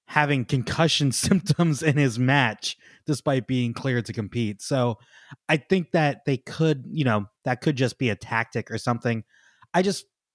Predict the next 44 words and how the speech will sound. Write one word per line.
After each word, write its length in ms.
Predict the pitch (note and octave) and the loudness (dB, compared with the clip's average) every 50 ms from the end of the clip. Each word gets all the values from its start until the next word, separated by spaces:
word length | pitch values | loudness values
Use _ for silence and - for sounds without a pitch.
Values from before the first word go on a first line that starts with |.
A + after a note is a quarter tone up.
| _ | _
you 80 | - F#3 | 0 2
know, 120 | E3+ D3+ C#3 | 2 2 2
based 320 | - - E3 E3+ - - | 2 2 0 2 2 0
off 100 | D#3+ - | 0 2
all 160 | - - E3 | 2 2 2
reports, 520 | C3+ C3 A#2 - - - D#3 F3 F3 - - | 2 0 -2 -2 0 0 0 0 0 -2 -2
you 40 | |
know, 80 | C#3+ B2+ | 0 0
we're 80 | B2 A#2 | 2 2
going 220 | A#2+ A#2+ A#2 A2+ | 2 2 2 2
outside 580 | A2 A#2+ B2 - - - C3 B2 B2+ B2 B2+ B2 | 0 0 -2 -4 -6 -4 0 0 2 2 2 2
of 300 | B2 A#2+ A#2 G#2+ - - | 2 0 0 -2 -6 -4
kayfabe 460 | - C3+ C3 A#2+ - C3+ C3 B2+ A2+ | -2 -2 -2 0 0 0 0 0 0
here, 180 | B2 C3 C#3+ D3+ | 0 0 0 0
but 280 | A#2 - A#2+ A2+ - - _ _ _ _ _ _ _ - | 0 0 -2 -2 -2 -6 _ _ _ _ _ _ _ -10
it 120 | C3+ - | -10 -10
seems 360 | - - D#3 D#3+ E3+ E3 D3 | -6 -4 0 0 0 2 2
like 320 | D3+ D3+ C3+ B2+ - - - _ _ _ _ _ _ _ _ _ _ _ _ - | 2 2 2 0 -2 -6 -14 _ _ _ _ _ _ _ _ _ _ _ _ -2
Kyle 220 | - C#3 D3 C#3+ | 0 2 4 4
O'Reilly, 380 | C3+ C3 C3+ C3+ C3+ B2+ C3 B2+ | 4 4 4 2 2 2 2 2
Adam 200 | B2 B2 A#2+ A#2+ | 2 2 0 -2
Cole 280 | - - C3 A#2+ A2+ | -4 -4 -4 -4 -2
were, 460 | G#2+ A2+ B2 C3+ C3 B2+ B2 A#2+ A#2 - - - _ _ _ _ - | -2 0 2 2 4 4 2 2 0 -4 -8 -16 _ _ _ _ -6
you 80 | - A#2+ | -4 -2
know, 160 | A2+ A2 A2 | -2 -2 -2
on 240 | - - A2+ A2+ A2 | -4 -6 -6 -6 -6
the 120 | G#2+ A2 - _ _ | -6 -8 -10 _ _
precipice 440 | - - C3 B2+ - - A#2 G#2 - | -8 -8 -8 -6 -6 -8 -10 -8 -8
of 80 | A2+ F#2+ | -8 -6
being 240 | A#2 A2 G#2+ G#2 | -6 -6 -6 -8
cleared, 560 | - - - - A#2+ A#2 G#2+ G2+ G2 F#2+ F#2 - _ _ _ _ _ _ _ - | -10 -10 -6 -4 -2 -2 0 0 -2 -4 -6 -10 _ _ _ _ _ _ _ -2
and 120 | F#3+ G3+ | 0 0
they 80 | A3+ G#3+ | 0 0
could 200 | - - B3 F#3 | 0 -2 -2 0
be 160 | G#3 F#3 - - | -2 -4 -4 -6
cleared 440 | - - D#3+ D#3+ E3 F3+ E3+ D3+ | -8 -4 -2 0 2 2 2 2
by 120 | C3 C#3+ C#3 | 2 0 0
the 100 | B2 A#2+ | 0 -2
time 300 | - - C#3 C#3 C3 B2 | -4 -6 -6 -4 -4 -4
we 100 | A#2 G#2+ | -4 -6
get 360 | G#2 G2 A2+ A2+ A#2+ - _ - | -6 -6 -6 -6 -6 -6 _ -14
to 240 | - - A#2 G#2+ G#2 | -10 -6 -6 -4 -2
All 220 | G2+ G#2 G2+ F#2 F#2 | -2 -2 -2 -2 -4
Out. 280 | G2+ G2+ E2 D3 - | -4 -6 -6 -10 -14